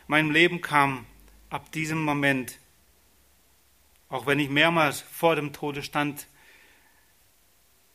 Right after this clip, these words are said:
und ich den Tod in die Augen schaute, hatte ich keine Angst, weil diese Zusage, ich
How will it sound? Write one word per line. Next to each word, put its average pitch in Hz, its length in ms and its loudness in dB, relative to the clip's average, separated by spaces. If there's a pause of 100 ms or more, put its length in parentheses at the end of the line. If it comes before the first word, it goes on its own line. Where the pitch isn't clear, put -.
(280)
und 123 140 -12
ich 123 140 -10
den 135 240 -14
Tod 147 260 -6
in 143 120 -6
die 135 80 -2
Augen 127 260 -2
schaute, 131 520 -2 (360)
hatte 113 160 -18
ich 110 160 -14
keine 147 360 -4
Angst, - 400 -16 (800)
weil 147 360 2 (380)
diese 220 380 4
Zusage, 190 720 6 (1080)
ich 143 220 -10